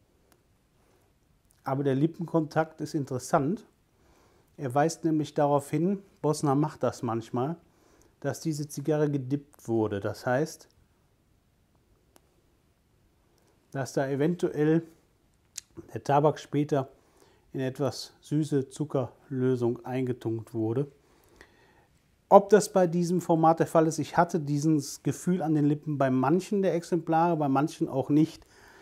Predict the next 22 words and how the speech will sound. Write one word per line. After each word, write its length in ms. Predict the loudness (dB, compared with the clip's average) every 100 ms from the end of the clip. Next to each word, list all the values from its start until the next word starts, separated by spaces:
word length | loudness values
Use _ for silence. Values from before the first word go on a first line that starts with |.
| -14
Ich 160 | -10 0
konnte 260 | 2 4 2
es 160 | 2
nicht 220 | 0 2
verifizieren 920 | 0 2 0 -4 -6 -2 2 4 2 -2 -10 -20 -20 -8
und 180 | -4 4
da 140 | 4
ich 100 | 4
sie 120 | 2 2
damals, 500 | 4 6 6 6 4
als 180 | 0
ich 120 | 0 -4
auf 120 | -4
der 100 | -2
Intertabak 720 | 0 0 -2 -2 -2 0 2
war, 160 | 2
noch 220 | 2 0 -2
nicht 240 | -4 -4
probiert 440 | -6 -2 0 2
hatte, 220 | 2 0 -2
konnte 360 | -2 -2 -2
ich, 180 | -8